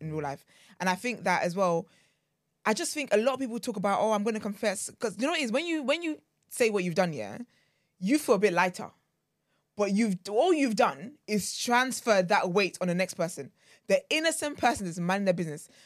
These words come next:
Speaker 1: So I'm leaving him because first of all, I don't deserve, I don't deserve him. That's, that's God's honest truth.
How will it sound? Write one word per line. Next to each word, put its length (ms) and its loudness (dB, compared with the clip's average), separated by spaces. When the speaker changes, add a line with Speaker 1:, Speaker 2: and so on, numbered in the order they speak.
Speaker 1:
So 180 -2
I'm 200 2
leaving 320 0
him 100 0
because 220 0
first 180 0
of 20 -2
all, 40 6
I 20 4
don't 160 0
deserve, 460 2
I 60 4
don't 160 6
deserve 300 2
him. 220 -10
That's, 300 0
that's 180 0
God's 220 2
honest 240 -4
truth. 220 -12